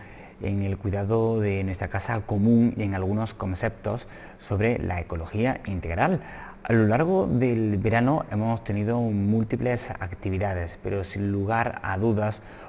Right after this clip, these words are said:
una de las más relevantes ha sido la Jornada Mundial de la Juventud en Lisboa, donde el eje de la sustentabilidad fue uno de los valores principales. Por eso hubo múltiples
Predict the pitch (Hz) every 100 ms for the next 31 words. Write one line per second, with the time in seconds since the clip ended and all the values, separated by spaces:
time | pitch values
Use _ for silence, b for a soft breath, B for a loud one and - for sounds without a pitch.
0 | B 107 107 107 95 92 87 87 87 90
1 | 110 117 104 92 101 101 98 117 - 104
2 | - 107 123 - B B - 95 - 92
3 | 98 123 113 98 95 120 147 95 95 92
4 | 87 160 - - 92 90 101 170 170 B
5 | B B 113 123 - 117 123 110 123 170
6 | 123 92 98 92 - 101 104 90 95 92
7 | 98 117 123 - B B B - 120 127
8 | - 110 110 120 113 101 92 95 98 107
9 | - 107 98 - 90 98 85 87 - 92
10 | 90 92 104 - 98 104 101 101 104 101
11 | 107